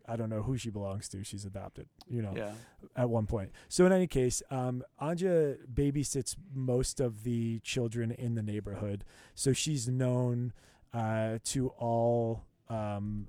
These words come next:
Speaker 1: the, the mothers, which primarily seem to be, uh, homemakers or stay-at-home
Speaker 2: Mm-hmm.
Speaker 1: moms. Um, and one day, and this is sort of where the conflict and the,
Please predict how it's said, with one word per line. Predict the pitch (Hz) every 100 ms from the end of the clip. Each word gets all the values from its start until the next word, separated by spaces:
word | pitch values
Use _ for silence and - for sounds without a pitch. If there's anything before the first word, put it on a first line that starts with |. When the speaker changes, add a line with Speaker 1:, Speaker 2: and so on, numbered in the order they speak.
| -
Speaker 1:
the, | 107 117 113
the | -
mothers, | 131 185 220 170 135 135 -
which | 135 135 -
primarily | 165 156 139 143 139
seem | - 135 127
to | 120
be, | 113 113 113 113 110 110
uh, | 101 101 98 95
homemakers | 98 117 110 95 98 95
or | 101
stay-at-home | - 110 98 101 123
Speaker 2:
Mm-hmm. | 123 143
Speaker 1:
moms. | - - - - - -
Um, | - 120 113 113 -
and | 123 120 120 -
one | 120 160 233 254
day, | 156 110 107
and | 113 135
this | 139 120
is |
sort | - 139 123
of | 113
where | 113 113 113 113
the | 104
conflict | - 113 104 107 107 -
and | 101
the, | 101 101